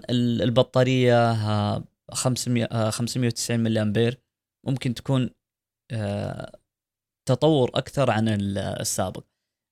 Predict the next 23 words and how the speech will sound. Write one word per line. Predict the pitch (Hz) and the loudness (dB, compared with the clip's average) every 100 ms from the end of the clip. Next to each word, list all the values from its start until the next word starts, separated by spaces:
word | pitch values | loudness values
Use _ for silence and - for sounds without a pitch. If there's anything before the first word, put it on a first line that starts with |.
| - | -2
بالنسبة | 139 165 - 156 | 0 0 2 4
لل-، | 147 131 123 | 4 2 2
للأشكال | 90 90 - 131 - 160 160 160 - _ _ _ _ _ _ _ _ 127 | 0 0 0 0 2 4 6 4 -2 _ _ _ _ _ _ _ _ -4
البرو، | 123 123 - - 170 117 | -2 -2 -6 2 4 4
إيش | 113 160 | 2 2
رأيك | 175 170 | 2 2
في | - | -2
شكل | 143 - | -2 -2
البرو | 120 - 101 - - | -4 -2 -6 -6 -8
اللي | 110 | -4
هو | 110 110 | 0 0
الجالكسي | 104 127 113 113 117 - | -2 -6 -6 -4 -4 -2
واتش | 110 110 - | 0 0 -2
فايف | - 113 107 - | -2 -2 -2 -6
برو؟ | 104 - - _ _ _ _ _ _ | -8 -8 -14 _ _ _ _ _ _
أنا | 117 | -4
أشوف | 117 139 | 0 0
إنها | 131 123 117 139 | 4 4 4 2
أفضل | 131 127 127 113 104 | 2 2 4 2 -4
بكثير | - - - 151 139 | -8 -12 -2 0 2
من | 113 | 2
ال-، | 107 101 | 2 0
العادية. | 98 95 104 104 92 - | -2 -2 -2 -4 -10 -16